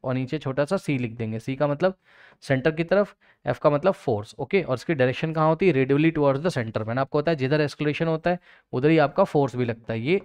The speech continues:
एफ, क्योंकि नेक्स्ट चैप्टर में आप पढ़ोगे फोर्स का फॉर्मूला क्या होता है। फोर्स का फॉर्मूला होता है F is equals to M into A। एम क्या है? बॉडी का मास है, ए क्या है? एक्सेलरेशन है। तो एफ़ सी, सेंटीपिटल फोर्स कितना हो जाएगा? मास into सेंटीपिटल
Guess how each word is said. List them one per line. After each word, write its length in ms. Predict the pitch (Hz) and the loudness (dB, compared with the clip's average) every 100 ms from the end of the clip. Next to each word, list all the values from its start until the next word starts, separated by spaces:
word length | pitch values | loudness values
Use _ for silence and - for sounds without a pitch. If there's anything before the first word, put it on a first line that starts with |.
| - | -2
एफ, 220 | 131 - | -4 -4
क्योंकि 200 | 135 165 | -6 -2
नेक्स्ट 220 | 151 139 | -4 -2
चैप्टर 240 | 151 - 160 | -4 -2 -2
में 120 | 156 | -2
आप 120 | 147 | -2
पढ़ोगे 340 | 151 151 185 190 - - _ | -2 0 -2 -4 -12 -20 _
फोर्स 280 | - 147 - | 0 0 2
का 100 | 156 | 0
फॉर्मूला 320 | 165 156 160 | 2 2 0
क्या 180 | 160 156 | 0 0
होता 200 | 151 185 | 0 -2
है। 120 | 190 _ _ _ - | -2 _ _ _ -4
फोर्स 180 | 143 - | -4 -2
का 100 | 156 | -2
फॉर्मूला 320 | 156 151 151 | 0 2 2
होता 160 | 151 | 2
है 80 | 190 156 | 0 0
F 180 | 170 165 | -2 -2
is 80 | 143 | -2
equals 360 | 147 151 147 | 0 -2 -2
to 260 | - 190 151 | -2 -2 -2
M 240 | 170 165 | -2 -2
into 300 | 143 135 165 | -2 0 0
A। 40 | 135 | 0
एम 380 | 117 120 147 | -2 -4 -4
क्या 160 | 151 165 | 0 0
है? 100 | 185 | 2
बॉडी 300 | 131 127 156 | 0 0 2
का 120 | 165 | 2
मास 340 | 139 139 160 190 | 4 2 0 -2
है, 120 | 165 | 0
ए 140 | 147 | 0
क्या 140 | 147 170 | 0 0
है? 60 | |
एक्सेलरेशन 540 | 143 135 120 110 120 110 | 0 -2 -4 -2 -6 -6
है। 80 | - - - - | -10 -20 -20 -12
तो 80 | - | -4
एफ़ 180 | 147 - | -2 -2
सी, 280 | - 156 | -2 -4
सेंटीपिटल 480 | 120 135 143 156 165 | -2 -4 -2 0 0
फोर्स 280 | 165 165 160 | 0 0 0
कितना 240 | 156 - | -4 -2
हो 100 | 160 | 0
जाएगा? 240 | 160 165 175 | 2 2 0
मास 480 | 127 135 160 180 - | 0 2 2 0 -6
into 360 | 143 131 190 190 | -8 0 0 0
सेंटीपिटल 720 | 143 131 147 143 139 214 | -4 -4 -4 -4 0 0